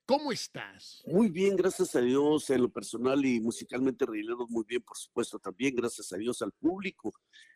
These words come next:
Speaker 2: a través de la Jota Mexicana que nos ha acompañado durante tantos años, una travesía de cuarenta años ya, Rieleros del Norte, más que contentos y agradecidos con la vida misma, por supuesto, el público,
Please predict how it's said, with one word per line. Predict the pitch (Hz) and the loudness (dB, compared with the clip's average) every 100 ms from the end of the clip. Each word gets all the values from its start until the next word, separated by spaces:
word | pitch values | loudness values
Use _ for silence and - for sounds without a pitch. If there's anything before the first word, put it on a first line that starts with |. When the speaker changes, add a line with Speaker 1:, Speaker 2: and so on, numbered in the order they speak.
| _ | _
Speaker 2:
a | - 107 | -8 -4
través | 110 123 | -2 0
de | 117 | 0
la | 110 | -2
Jota | 120 120 | -4 -4
Mexicana | 113 - 98 120 131 | -4 -6 -6 -2 0
que | - 107 | -2 -6
nos | 110 - | -6 -6
ha | |
acompañado | 117 117 110 107 113 127 | -6 -8 -8 -4 0 0
durante | 117 104 104 | -2 -6 -12
tantos | - 131 139 123 - | -6 -2 -2 -4 -2
años, | 123 123 - | 0 0 -2
una | 123 | -2
travesía | 127 - 104 - 110 | -2 -8 -12 -4 -4
de | |
cuarenta | - 107 117 117 117 | -4 -4 -4 -4 -6
años | 117 113 | -8 -6
ya, | 113 117 | -4 -6
Rieleros | 107 104 113 | -8 -14 -10
del | 107 | -10
Norte, | 107 113 - 120 - | -8 -6 -2 -2 -4
más | 123 - | -8 -8
que | - | -14
contentos | - 107 - 139 - 143 - | -14 -16 -6 -6 -4 -8 -4
y | 110 | -4
agradecidos | 104 101 - 120 | -4 -8 -6 -8
con | - 110 | -6 -8
la | 104 | -6
vida | 110 107 | -6 -4
misma, | 120 156 - 139 | 0 0 0 -6
por | - | -8
supuesto, | - - 143 147 - | -18 -6 -4 -4 -8
el | |
público, | - 147 165 - | -10 -10 -10 -12